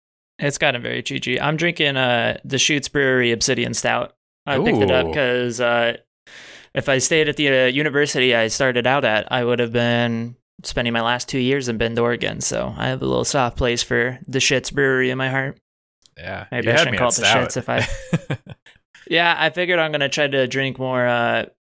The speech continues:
Speaker 1: seasonally appropriate beers, or at least try to start doing it. So now that it's cold, I'm gonna be drinking the stouts, the porters, the, uh, the darker ales.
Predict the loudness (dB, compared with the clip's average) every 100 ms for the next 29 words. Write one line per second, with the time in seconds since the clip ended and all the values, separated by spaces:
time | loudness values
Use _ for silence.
0 | _ _ _ _ _ _ -6 -2 2 2
1 | 0 0 0 0 -2 -2 -2 -2 -2 -2
2 | -2 -2 -4 -2 0 0 0 0 0 -2
3 | -2 -2 -4 -4 -6 -6 -2 -2 -2 -4
4 | -2 0 0 -2 0 2 2 -2 -8 -8
5 | -6 -6 -8 -8 -8 -6 -4 -2 -2 -4
6 | -6 -4 -2 -2 0 -2 -2 -6 -6 -4
7 | -2 0 0 -2 -4 -2 0 0 0 2
8 | 2 2 -2